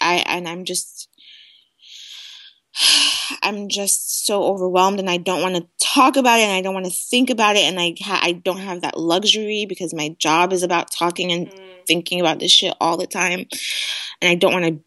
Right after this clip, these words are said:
Speaker 1: be around anyone. I don't wanna talk <laughs> to anyone. But, um, I'm, I, I am, I have to say that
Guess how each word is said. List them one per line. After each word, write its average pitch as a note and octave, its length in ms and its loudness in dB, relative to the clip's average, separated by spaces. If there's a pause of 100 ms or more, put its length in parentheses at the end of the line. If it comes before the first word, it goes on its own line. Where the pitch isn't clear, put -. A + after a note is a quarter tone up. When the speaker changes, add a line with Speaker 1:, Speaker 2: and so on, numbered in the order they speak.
Speaker 1:
be A3+ 240 8
around A#3+ 340 4
anyone. G3+ 500 -2
I B2+ 80 -4
don't E3+ 240 -6
wanna D#3+ 200 -10 (160)
talk - 400 2
<laughs> - 20 -8
to - 200 -2
anyone. B3 500 2 (1300)
But, G3+ 240 4
um, F3+ 460 -2 (1200)
I'm, G3+ 260 -2
I, F#3+ 280 -2
I F3+ 100 -2
am, F#3 420 -2
I F3 80 -6
have F#3+ 160 -6
to - 100 -10
say F3+ 200 0
that E3+ 260 -4